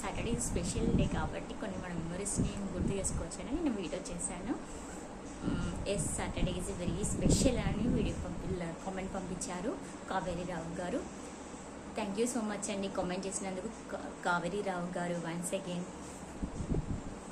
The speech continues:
విఘ్నేష్ గారు నెక్స్ట్ వచ్చేసి "స్వీట్ మెమరీస్" అంటున్నారు విఘ్నేష్ గారు. కదండి, స్వీట్ మెమరీసే కదా అవన్నీ.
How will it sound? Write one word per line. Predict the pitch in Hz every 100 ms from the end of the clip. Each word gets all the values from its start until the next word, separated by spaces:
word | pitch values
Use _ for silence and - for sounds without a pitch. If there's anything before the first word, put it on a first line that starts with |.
| - - - - - - - - - -
విఘ్నేష్ | - 202 320 - -
గారు | 240 220 220 202 - - - - - - - -
నెక్స్ట్ | 208 214 -
వచ్చేసి | 190 196 196 262 - - - - -
"స్వీట్ | - 311 302
మెమరీస్" | 240 202 208 247 277
అంటున్నారు | 226 196 190 190 180 202
విఘ్నేష్ | 220 170 196 - 185
గారు. | 175 196 302 - - - - - - - - - - - - -
కదండి, | 220 208 220
స్వీట్ | 240 233 226
మెమరీసే | 233 220 240 262
కదా | 240 233
అవన్నీ. | 226 214 214 277